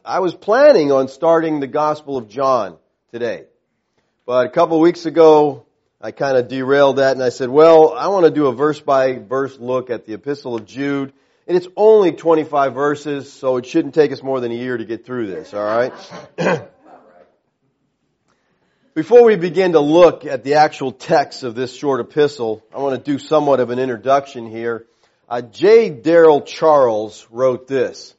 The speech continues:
"The message and world of the Epistle of Jude are strangely unfamiliar to the modern reader.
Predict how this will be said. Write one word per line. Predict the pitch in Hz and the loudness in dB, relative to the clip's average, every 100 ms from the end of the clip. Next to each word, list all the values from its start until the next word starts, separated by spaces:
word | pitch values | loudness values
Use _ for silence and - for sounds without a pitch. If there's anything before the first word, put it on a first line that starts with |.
| _ _ _ _ - | _ _ _ _ -12
"The | |
message | 143 160 233 240 240 233 175 | -6 2 2 2 -4 -6 -8
and | 165 143 135 139 | -10 -8 -6 -2
world | 185 180 185 151 | 2 2 2 -2
of | 123 | -8
the | |
Epistle | 131 - 185 185 170 | -12 -4 -4 -4 -6
of | 156 117 | -6 -8
Jude | 139 156 135 131 | -6 -4 -4 -6
are | 127 120 | -6 -8
strangely | - - 196 240 240 196 196 | -10 -10 -4 -2 -2 -4 -4
unfamiliar | 175 185 180 165 165 151 147 | -2 -4 -6 -4 0 0 -4
to | 147 127 | -8 -10
the | |
modern | 117 123 131 135 135 120 | -6 -2 -2 -2 -4 -6
reader. | 123 131 98 78 | -8 -8 -10 -14